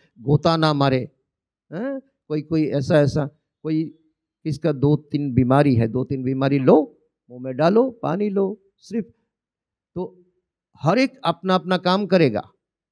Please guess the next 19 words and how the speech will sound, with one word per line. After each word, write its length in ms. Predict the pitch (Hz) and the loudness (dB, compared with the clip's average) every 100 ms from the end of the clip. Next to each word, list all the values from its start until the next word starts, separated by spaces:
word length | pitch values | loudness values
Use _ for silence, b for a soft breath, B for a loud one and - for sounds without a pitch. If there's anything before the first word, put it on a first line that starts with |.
| _ - | _ -10
ये 80 | 190 | -6
डॉक्टर 340 | 156 - 226 | -6 -2 -2
का 120 | 226 | -2
सलाह 340 | 226 208 262 185 | -2 -2 0 0
है। 260 | 92 - - | -2 -6 -2
कोई 180 | 208 | -2
व्यक्ति 360 | 226 214 - 240 | 0 -4 -4 -12
क्या 220 | 196 214 | -6 -6
करते 360 | 208 208 208 214 | -4 -8 -8 -6
हैं, 240 | 202 320 - _ _ - | -4 -6 -10 _ _ -6
एक 460 | 185 214 _ _ _ | -6 -6 _ _ _
गोली 280 | 131 165 185 | -4 2 4
लेकर 340 | 175 170 185 | 4 2 0
के 240 | 156 214 240 _ _ - | -2 -4 -4 _ _ -8
आधा 240 | 127 156 | -4 -4
घंटा 300 | 165 156 127 | -4 -8 -8
बैठे 300 | 117 123 143 | -6 -6 -6
रहते 340 | 110 98 - 147 | -8 -10 -14 -20
हैं, 200 | 139 | -20